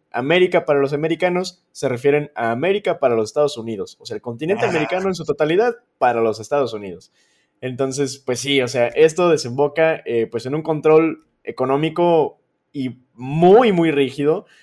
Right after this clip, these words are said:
Speaker 1: por parte de los Estados Unidos hacia, pues, toda la demás masa continental.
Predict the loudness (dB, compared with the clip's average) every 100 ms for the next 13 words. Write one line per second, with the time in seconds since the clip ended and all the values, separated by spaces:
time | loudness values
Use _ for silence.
0 | _ _ -10 0 0 2 2 2 0 -2
1 | -2 -4 -4 -4 -6 -10 -8 -8 -10 _
2 | -18 -18 -20 _ _ _ -2 2 2 2
3 | -2 -4 -6 -6 -10 -8 -8 -8 -12 -14
4 | -14 -14 -14 -14